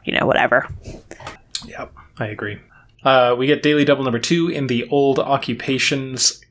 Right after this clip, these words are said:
Speaker 2: category. It is at the sixteen hundred dollar level. Patrick finds it. He is at fourteen thousand six hundred. Eric is at ten thousand two hundred, and Carrie is at seventy-four hundred. He wagers three thousand. And he gets the clue,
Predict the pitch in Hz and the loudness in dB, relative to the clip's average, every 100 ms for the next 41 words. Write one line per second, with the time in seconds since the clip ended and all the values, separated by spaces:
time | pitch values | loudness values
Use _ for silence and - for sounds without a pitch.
0 | - - - 131 127 120 123 127 143 151 | -14 -8 -2 0 0 2 2 2 2 -4
1 | - 123 117 113 113 123 120 - 110 107 | -8 -6 -2 -2 -2 -4 -6 -6 -6 -2
2 | - - 170 - 151 139 139 131 127 123 | 2 2 0 -2 -4 -2 -4 -2 0 2
3 | 123 117 113 117 151 185 - _ - - | 2 2 0 -2 -4 -6 -12 _ -20 -20
4 | - - _ _ _ _ - - - 175 | -20 -20 _ _ _ _ -20 -8 2 4
5 | 170 160 165 160 190 - - _ _ _ | 4 2 2 2 0 -4 -12 _ _ _
6 | _ _ _ _ - 151 151 143 123 - | _ _ _ _ -4 -2 0 0 0 0
7 | 151 127 - - - - 175 180 165 156 | 0 -2 -2 -8 -4 0 0 2 0 4
8 | 160 131 120 156 139 135 127 98 - - | 4 4 0 0 0 -2 -2 -6 -10 -18
9 | _ 135 117 113 117 110 - 123 123 120 | _ 0 0 0 -2 -4 -4 -2 -2 -2
10 | 117 120 120 117 113 120 107 110 113 - | -2 -2 -2 -4 -4 -2 -2 -4 -4 0
11 | 139 120 110 131 113 98 92 - 143 135 | 0 0 -2 -2 -2 -4 -10 -6 -2 0
12 | 127 120 - 180 196 147 165 - - - | 0 -2 -4 -6 -2 0 0 -4 -8 -18
13 | _ _ - - - - - 190 165 - | _ _ -20 -20 -20 -16 -2 0 2 2
14 | - 196 185 196 170 | 4 6 6 6 0